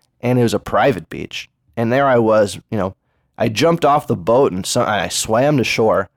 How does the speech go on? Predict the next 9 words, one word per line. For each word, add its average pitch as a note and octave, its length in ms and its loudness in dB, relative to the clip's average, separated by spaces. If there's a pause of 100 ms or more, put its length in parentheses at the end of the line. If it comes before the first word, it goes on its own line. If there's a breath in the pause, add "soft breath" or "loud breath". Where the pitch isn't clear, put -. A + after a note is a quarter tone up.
(180)
And D3 140 0
there's C3 160 2
jellyfish, A#2+ 720 -2
you G#2+ 100 -4
know, A2+ 160 0
that, A#2 260 0 (100)
that A2 260 2
are, G#2 280 2
uh, F2 240 -2